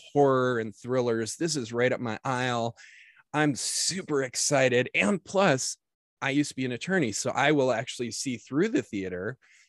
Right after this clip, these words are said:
and try and do something good here, you know? And they impaneled me, and I was one of the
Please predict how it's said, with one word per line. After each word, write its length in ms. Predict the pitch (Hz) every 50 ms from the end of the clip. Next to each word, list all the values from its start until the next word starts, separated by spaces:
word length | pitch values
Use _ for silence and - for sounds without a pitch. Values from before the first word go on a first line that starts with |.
| _ _ _ -
and 140 | 131 135
try 240 | - - - 135 127
and 120 | 120 120 110
do 100 | 123 120
something 360 | - 139 131 - 151 151 135
good 220 | - 175 196 233
here, 240 | - - 117 95 90
you 120 | - 107 104
know? 140 | 107 110 - - - - - - _ _ _ _ _ _ _ _ _ _ _ _ - - _
And 120 | 139 139 143
they 80 | 139
impaneled 720 | 127 131 123 - - - - 151 165 202 208 160 113 -
me, 300 | 113 107 98 104 101 98 - - - - - - -
and 140 | - 135 131
I 100 | 135 135
was 160 | 135 127 -
one 280 | 135 123 135 143 151 160
of 200 | 151 139 139 -
the 480 | - 120 117 113 110 107 107 110 104